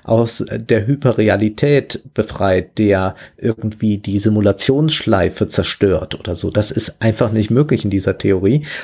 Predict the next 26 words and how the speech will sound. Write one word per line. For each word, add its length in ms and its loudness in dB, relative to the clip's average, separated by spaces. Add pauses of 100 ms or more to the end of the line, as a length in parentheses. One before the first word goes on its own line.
(120)
Und 380 0
Hollywood 580 2
muss 300 2
aber 220 2
so 120 2
erzählen 420 0
oder 200 2
Filme 400 2
generell 420 0
müssen 300 -8
vielleicht 260 -8
so 140 -6
erzählen. 580 -4 (400)
Und 440 -2 (200)
da 460 0 (260)
verlässt 520 0
man 120 2
dann 160 0
die 160 -4
Theorie 640 0
und 340 -4
geht 200 2
dann 160 -2
in 240 -6
etwas 320 -2
anderes, 560 -2